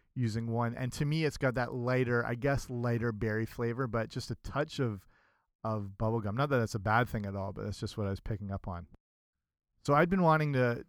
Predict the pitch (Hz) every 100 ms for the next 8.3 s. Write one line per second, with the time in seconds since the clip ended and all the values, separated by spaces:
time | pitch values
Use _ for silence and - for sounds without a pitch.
0 | - 131 123 104 - 143 117 127 120 123
1 | 123 - 120 127 - 117 110 113 117 -
2 | 120 117 120 127 123 - - _ _ _
3 | _ 135 123 - 147 147 - 135 123 127
4 | 120 - 113 113 127 123 123 - 123 113
5 | - 113 107 113 113 - - - 113 113
6 | 101 113 120 - - 123 107 113 107 117
7 | 110 107 - 113 107 113 - 120 113 110
8 | - 117